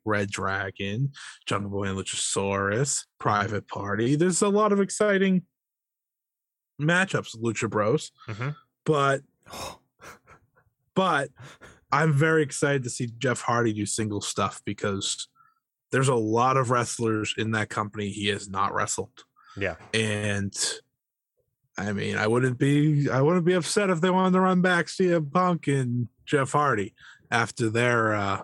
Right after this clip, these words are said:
Speaker 1: previous beef that they had, which is some of the best work of both of their careers, really. I think it's one of the more underrated feuds in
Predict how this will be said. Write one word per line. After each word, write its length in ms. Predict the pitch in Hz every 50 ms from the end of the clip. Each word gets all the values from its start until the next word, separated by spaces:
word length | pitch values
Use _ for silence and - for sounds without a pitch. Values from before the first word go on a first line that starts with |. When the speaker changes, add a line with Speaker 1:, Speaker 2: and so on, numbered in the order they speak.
| - -
Speaker 1:
previous 600 | - - - 135 123 117 110 113 110 101 90 -
beef 420 | - - - - 117 113 - - -
that 200 | 104 101 - -
they 160 | 113 110 110
had, 300 | 95 110 104 101 98 98
which 260 | 101 101 101 98 -
is 100 | 107 101 -
some 180 | - 107 107
of 160 | 104 98 95 - - - _ - - - - - _ _ _ _ _ _ _ _ _ _ _ _ _ _ _ _ _ _ _ _ _ _ _ _ _ _
the 80 | - 113
best 280 | 107 120 117 113 - -
work 260 | 123 131 131 123 -
of 120 | 110 101
both 260 | - 104 135 165 -
of 80 | - 107
their 140 | 98 90 -
careers, 420 | - - - 69 62 - - - - -
really. 240 | - - 50 50 -
I 60 | -
think 200 | - - 107 104
it's 140 | 104 - -
one 140 | 110 107 107
of 40 | 107
the 60 | 107
more 220 | 107 107 101 95
underrated 580 | 101 107 110 107 107 104 107 107 104 104 101 101
feuds 500 | - - - 107 107 107 107 104 101 _ _ - - -
in 420 | 104 107 104 104 104 101 104 104